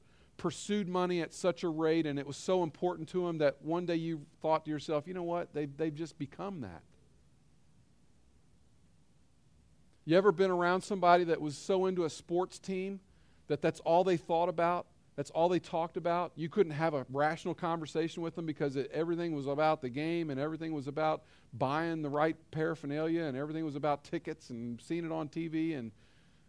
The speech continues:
and, and it, you wake up one day and you go, "Oh my goodness, they, they have become that." You've worshiped it so long that that's what you are.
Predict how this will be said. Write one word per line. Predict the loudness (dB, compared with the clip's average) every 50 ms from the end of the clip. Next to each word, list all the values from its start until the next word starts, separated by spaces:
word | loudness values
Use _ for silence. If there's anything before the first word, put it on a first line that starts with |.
| _ -20 _ _ _ _ _ -20 -20 -20 -20 _ _ _ -6
and, | -6 -6 -4 -4
and | -4 -4 -4
it, | -4 -6 -6
you | -6 -4 -4 0
wake | 2 0 2 2
up | 0 0 0
one | 0 -2 0
day | 0 0 2
and | 2 0
you | 0
go, | 0 0 0 0
"Oh | -2 -2
my | -2 -2 -4 -4
goodness, | -2 -2 -2 -2 -2 -4 -4 -2
they, | 0 2 2 2
they | 2 0 0 2
have | 0 0 -2
become | 0 -2 -2 -2 -2 -4 -2 -2 -2 -2 -4 -4 -8 -10 -14 -18 -18 -10
that." | -8 -8 -8 -8 -10 -14 _ -20 -20 _ _ _ -20 -20 -20 -20 -20 -20 -20 _ _ _ _ _ -20 _ _ _ -20 _ _ _ _ -20 _ _ _ -20 -20 _ -20 -20 -20 -20 -20 -20 _ -20 _ _ _ _ _ _ _ _ _ _ _ _ _ _ -16 -8
You've | -6 -4 -4 0
worshiped | 0 0 0 0 -4 -6 -6 -4
it | -4 -6
so | -4 -4 -2 -2
long | 0 0 -2 -2 -2 -2 -4 -4
that | -6 -6 -4
that's | -6 -6 -6 -6 -8
what | -6 -6 -6 -4
you | -4 -4 -4 -2
are. | -4 -4 -4 -6 -10